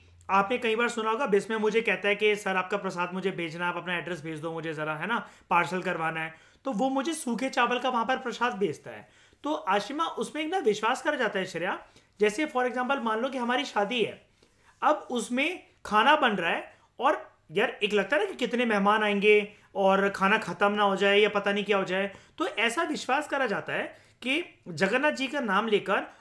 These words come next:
और अन्नपूर्णा माँ का आशीर्वाद लेकर वो जो लॉर्ड जगन्नाथ के जो पुरी के अंदर जो चावल जो मिलते हैं, मतलब वो बहुत सारे मिलते हैं, उसका एक दाना खाने के आप बर्तन में हर एक पात्र में मिला दो,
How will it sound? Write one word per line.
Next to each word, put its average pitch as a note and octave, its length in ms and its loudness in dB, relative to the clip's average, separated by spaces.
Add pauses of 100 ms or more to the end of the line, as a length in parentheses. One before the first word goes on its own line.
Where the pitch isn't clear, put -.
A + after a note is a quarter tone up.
(120)
और A3+ 100 4
अन्नपूर्णा B3 600 0
माँ A3+ 200 2
का A#3 100 -4
आशीर्वाद A3 520 2
लेकर A3+ 340 -2 (260)
वो G3 80 4
जो D4 120 0
लॉर्ड G#3 300 2
जगन्नाथ A#3 380 0
के A#3+ 160 -8
जो C4 120 -2
पुरी A3+ 300 0
के B3 80 0
अंदर A#3+ 180 0
जो B3 80 -6
चावल G3+ 380 -2
जो B3 140 -2
मिलते G3 300 -4
हैं, C4 220 -4
मतलब G#3 240 0
वो B3 100 2
बहुत G3 240 0
सारे A#3+ 120 0
मिलते G#3 220 -2
हैं, - 80 -4
उसका D#4 300 -4 (140)
एक C4 280 0
दाना G#3+ 420 0 (260)
खाने G#3 380 6
के C#4 140 -2
आप C4 120 6
बर्तन G#3 360 0
में B3+ 120 -2
हर G#3+ 200 2
एक B3+ 180 0
पात्र G#3 300 4
में B3 100 -2
मिला F#3 260 0
दो, C4 280 0